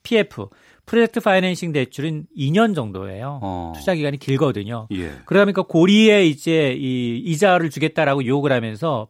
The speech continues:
Speaker 1: 따지고 봤더니 연체율이 무저-, 무려 십팔 퍼센트가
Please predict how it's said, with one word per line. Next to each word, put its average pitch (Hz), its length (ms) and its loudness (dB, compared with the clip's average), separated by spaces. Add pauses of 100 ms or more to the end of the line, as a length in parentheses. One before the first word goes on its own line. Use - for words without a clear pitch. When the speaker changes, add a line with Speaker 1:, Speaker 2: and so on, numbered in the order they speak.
(100)
Speaker 1:
따지고 208 380 0
봤더니 165 380 0
연체율이 165 640 0
무저-, 127 400 -4
무려 151 360 -4 (220)
십팔 - 380 -4
퍼센트가 135 680 -6